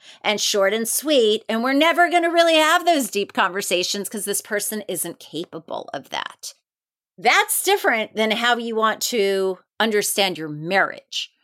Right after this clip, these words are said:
right? What you settle for in certain relationships by need. If this is a family member, this person isn't going anywhere. This is, you know, a work relationship <laughs> and I know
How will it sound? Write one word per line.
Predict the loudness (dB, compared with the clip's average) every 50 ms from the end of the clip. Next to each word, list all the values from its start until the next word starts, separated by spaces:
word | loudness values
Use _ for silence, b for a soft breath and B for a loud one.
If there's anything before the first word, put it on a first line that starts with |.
| _ _ _ -4 0
right? | 0 0 0 0
What | -2 -2 -2
you | -2 -2 -2 -2
settle | -2 -2 0 2 2 4 6 4 4 2
for | 0 -2 0 2 2 2
in | 2 0 -2
certain | -2 0 0 0 0 -2
relationships | -2 -2 -2 -2 -2 -2 -4 -4 -6 -4 -2 -2 0 0 -2 -4 -6 -10 -8 -6 -6 -8 -10 _ _ _ _ _ _ _ _ _ _ _ _ 0
by | 2 4 4 4 2 0 -2 -6 -6
need. | -4 -2 0 0 0 0 -2 -4 -6 -12 -12 _ -2
If | -2 -2 -2 _ -12
this | -8 -6 -6 -6
is | -4 -6
a | -6
family | 0 2 2 2 2 2 0 -2
member, | 0 0 0 0 0 0 0
this | 0 -4 -6
person | -4 -4 -4 -4 -4 -6 -6
isn't | -6 -6 -6 -6 0
going | 2 2 2 2 0 0
anywhere. | -2 -2 -2 0 2 4 6 6 6 6 4 2 0 _ _ _ _ _ _ _ _ _ _ _ _ _ _ _
This | -6 -4 -4 -4 -4 -4
is, | 0 2 2 2 2 2 0 0 -2 -4 -6 -8 _ _ _ -6
you | -4 -2
know, | 0 2 2 0 0 -2 -6 -2
a | 0 0 0
work | 2 2 0 0 0 -2 -4
relationship | -4 -2 0 0 0 0 -2 -4 -2 0 2 4 4 4 2 0 -2
<laughs> | -4
and | -2 0 2 2
I | 2 0
know | 2 2 4 6 6 8 8 6 6 4